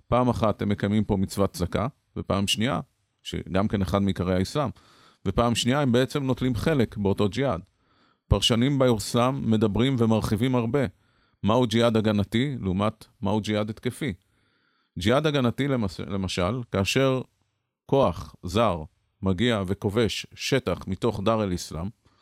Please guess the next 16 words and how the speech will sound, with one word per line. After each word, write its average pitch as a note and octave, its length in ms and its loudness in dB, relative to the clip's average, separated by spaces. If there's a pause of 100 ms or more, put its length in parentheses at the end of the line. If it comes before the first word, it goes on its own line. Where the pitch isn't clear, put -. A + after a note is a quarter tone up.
(420)
חובה A#2+ 440 2
על G#2+ 120 2
כל C#3 200 2
המוסלמים G#2+ 560 -2 (1080)
להתמרד, A2+ 800 0 (480)
להילחם, G#2 580 0 (340)
לעשות A2+ 380 -2
הכל A2+ 360 0
כדי G#2+ 180 -2
לגרש F#2+ 400 -2
את F#2 100 -10
האויב. E2 380 -4 (640)
גם A#2+ 240 2
נשים B2 380 0 (160)
חייבות A2+ 400 -4
בג'יהאד, A#2 380 -6